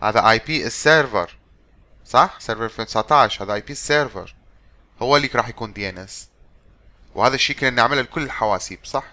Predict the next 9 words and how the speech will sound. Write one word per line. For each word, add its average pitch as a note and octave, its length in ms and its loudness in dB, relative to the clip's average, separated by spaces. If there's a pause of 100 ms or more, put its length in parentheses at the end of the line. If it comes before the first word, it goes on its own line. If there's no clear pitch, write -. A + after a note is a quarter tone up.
(100)
عملناه A2+ 500 0
للكور، B2+ 540 0
عملناه G#2 500 -4
لل، G#2+ 220 -10 (680)
آه، G2 360 0
صديقنا A#2+ 400 -10
الاخ A#2 280 -4
Windows G#2+ 280 -8
تن. C3 380 -2